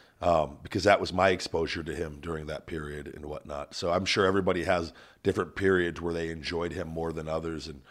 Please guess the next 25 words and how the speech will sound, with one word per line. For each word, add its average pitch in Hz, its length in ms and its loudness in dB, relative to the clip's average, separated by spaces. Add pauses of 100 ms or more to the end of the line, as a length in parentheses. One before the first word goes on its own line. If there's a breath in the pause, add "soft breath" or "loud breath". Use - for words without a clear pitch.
(300 soft breath)
I 98 160 12
always, 82 220 6
I 92 60 -2
mean, 90 140 -2
he, 95 180 -6 (100)
every, 113 260 6
anything 107 320 2
he 78 60 -6
did, 87 220 2
he 78 40 -2
was 73 160 -8
money. 80 300 -2
So 65 340 -8 (240)
it, 98 160 0
it's, 104 200 0
it's 107 180 -2
very 104 460 8 (480 soft breath)
unfortunate. 92 680 2
It 123 140 6
was, 143 300 2 (440)
do 95 120 -4
you 175 120 4
know 151 300 12
what, 127 400 4
what, 151 220 2